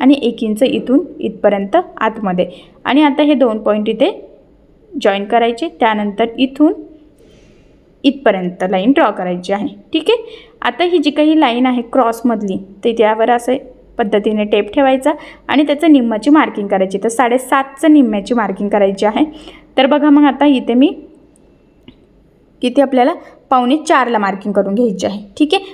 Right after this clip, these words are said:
आता पुन्हा पावणे चारचं पण निम्मं घ्यायचं आहे. पावणे चार म्हणजे चारला दोन लाईन कमी, तर दोनला एक लाईन कमी, एवढीची आपल्याला इथे मार्किंग करून घ्यायची आहे.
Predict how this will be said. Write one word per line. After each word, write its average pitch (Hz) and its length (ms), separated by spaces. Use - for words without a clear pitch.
आता - 180
पुन्हा 285 280
पावणे 240 380
चारचं 262 300
पण 320 140
निम्मं 240 280
घ्यायचं 233 300
आहे. 208 100
पावणे 233 380
चार 294 180
म्हणजे 285 560
चारला 247 280
दोन 240 220
लाईन 208 260
कमी, 208 300
तर 277 40
दोनला 269 440
एक 277 300
लाईन 233 220
कमी, 254 280
एवढीची 240 440
आपल्याला 214 280
इथे 208 160
मार्किंग 247 420
करून 220 260
घ्यायची 196 340
आहे. 208 120